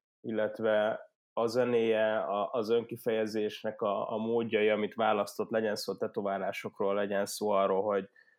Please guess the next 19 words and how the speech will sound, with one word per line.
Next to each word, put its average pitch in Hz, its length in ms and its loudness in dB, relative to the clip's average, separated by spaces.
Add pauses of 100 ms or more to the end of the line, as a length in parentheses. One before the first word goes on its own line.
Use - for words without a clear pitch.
(200)
nagyon 107 240 2
expliciten 107 960 -2 (180)
nyilatkozott 107 760 -2
és, 98 300 -4
és 107 200 -8
tevékenykedett, 110 960 -4 (500)
ö, 113 360 2
droghasználóként 117 1040 -2
és, - 300 -10
és - 200 -12
minden 113 300 -2
egyéb. 120 440 -2 (560)
Szerintetek 139 960 2
mi 131 280 2
az, 120 160 6
ami 110 220 2
benne 107 320 2
maradt 101 480 -2
a 101 420 0